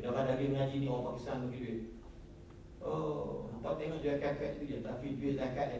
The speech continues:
tak pernah tak bayar. Cuba tak bayar dengan kita. Jaga negara dia. Pak Hanafi pulang, negara sendiri. Hampir tak malam dia pergi mana balik. Tuan-tuan, kita kotorkan pokok ini, kapek, kita tipu. Orang Melayu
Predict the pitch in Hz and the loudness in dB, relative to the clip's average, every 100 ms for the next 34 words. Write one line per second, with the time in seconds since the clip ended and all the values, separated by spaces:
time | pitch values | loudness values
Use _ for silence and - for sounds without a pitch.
0 | - - - - 110 110 - 127 - - | -2 -2 -2 -2 -2 -2 -2 -4 -4 -4
1 | 123 113 117 - 113 113 - 107 - - | -4 -2 -2 -2 -2 -2 0 0 -4 -8
2 | - - - - - - - - - 113 | -12 -14 -14 -14 -14 -14 -12 -12 -10 -6
3 | 107 120 123 117 117 113 110 98 92 - | -4 -2 0 0 2 2 2 0 -6 -8
4 | 120 113 113 113 143 147 147 - - - | -4 -2 0 0 0 -2 -4 -8 -12 -6
5 | 127 107 104 110 117 113 113 107 - - | -2 0 -2 -2 0 2 0 -2 -4 -10
6 | - - - 131 135 143 139 147 151 143 | -14 -14 -8 -4 -4 0 2 2 2 2
7 | 139 139 123 120 113 110 110 - - - | 2 0 0 0 0 0 -4 -6 -12 -14
8 | - - - - - - - - - 131 | -14 -14 -14 -14 -14 -14 -14 -14 -8 -2
9 | 135 160 160 135 - - - - - - | 2 2 2 -2 -8 -10 -14 -16 -16 -14
10 | - - - 131 120 113 113 113 117 113 | -14 -14 -12 -6 -2 0 0 -2 0 2
11 | 113 - - 113 113 113 110 - - - | 2 0 0 0 0 -2 -2 -4 -4 -6
12 | - - 117 - - - 233 226 233 226 | -6 -6 -4 -4 -4 0 2 4 2 2
13 | 226 226 | 2 2